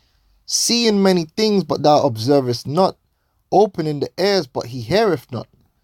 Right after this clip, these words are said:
The Lord is well pleased for his righteousness' sake. He will magnify the law and make it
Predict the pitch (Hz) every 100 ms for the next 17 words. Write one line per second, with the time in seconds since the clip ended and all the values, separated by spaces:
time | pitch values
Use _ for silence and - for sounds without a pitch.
0 | _ _ _ - 127 143 220 202 160 127
1 | 165 190 165 _ 214 233 214 185 - 135
2 | 139 113 160 226 165 - 127 - 120 117
3 | - _ _ _ - 147 143 127 156 196
4 | 165 151 156 156 127 127 160 202 190 -
5 | 127 131 127 -